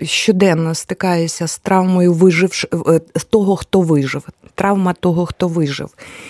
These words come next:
Є і така травма. Коли я говорю про травму війни, то ми, це політравма. І одна з проблем — це синдром того, хто вижив.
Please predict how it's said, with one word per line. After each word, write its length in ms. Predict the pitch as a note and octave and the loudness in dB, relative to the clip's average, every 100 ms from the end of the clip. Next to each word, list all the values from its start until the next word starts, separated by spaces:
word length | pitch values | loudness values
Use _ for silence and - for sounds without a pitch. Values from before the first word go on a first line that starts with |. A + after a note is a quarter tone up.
| - | -10
Є 280 | F#3+ F3 G3+ | -2 4 4
і 40 | |
така 340 | F3+ F3+ - D3 | 4 0 0 -2
травма. 460 | - D3 C#3+ C#3+ - | -2 -6 -4 -6 -4
Коли 220 | F3+ F3+ | 0 4
я 100 | F3+ | 4
говорю 300 | F#3 F#3 F3 | 4 4 2
про 200 | F3 F3 | 0 -2
травму 480 | - F3+ E3+ E3 E3+ | 0 -2 0 -2 -4
війни, 400 | E3 F#3 A#3 C4+ | -2 0 2 0
то 180 | - F#3 | 0 0
ми, 260 | F#3 F#3+ - | 2 0 -2
це 160 | - E3+ - | -6 -6 -4
політравма. 840 | - G#3 E3 D3+ D3+ D3+ C#3 C3+ - _ - - - - - - - - - - _ | 0 2 2 -4 -4 -2 -2 -6 -12 _ -20 -20 -20 -20 -20 -20 -20 -20 -20 -20 _
І 300 | G3 G3+ F#3+ | 4 4 4
одна 340 | C3+ F#3 G3+ G#3 | 2 2 2 2
з 80 | - | 0
проблем — 540 | G3+ F#3 G3 A3 A3+ | 0 2 2 4 2
це 420 | - G3 F#3 F#3 F3+ - | 0 0 0 0 -2 -6
синдром 680 | - F3 F3 E3+ G3 G3 F#3+ - - - | -2 0 2 2 2 2 0 -4 -10 -4
того, 240 | F#3+ F3+ | -2 0
хто 220 | F3 - | -2 -2
вижив. 380 | F3+ E3+ D3+ D3+ | -2 0 -2 -6